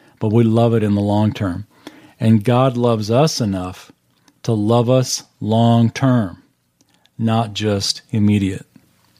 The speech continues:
It doesn't feel like love to delay. You know, if, uh, all the needs that we expressed in our prayer time and share time and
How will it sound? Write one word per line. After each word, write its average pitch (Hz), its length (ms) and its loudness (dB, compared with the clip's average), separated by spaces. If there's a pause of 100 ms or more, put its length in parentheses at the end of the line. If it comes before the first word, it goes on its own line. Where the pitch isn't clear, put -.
(800)
It - 1120 -20
doesn't 156 260 4
feel 165 240 2
like 147 240 2
love 127 400 2
to 123 100 -4
delay. 104 520 -4 (1400)
You 120 180 2
know, 135 260 4
if, 123 340 -2
uh, 123 60 2
all 135 280 4
the 135 120 2
needs 131 380 4
that 117 180 -4
we 117 160 2
expressed - 800 -4 (100)
in 113 300 0
our 104 340 0
prayer 123 320 2
time 110 400 -2
and 95 100 -4
share 117 280 0
time 101 460 -2
and 87 160 -2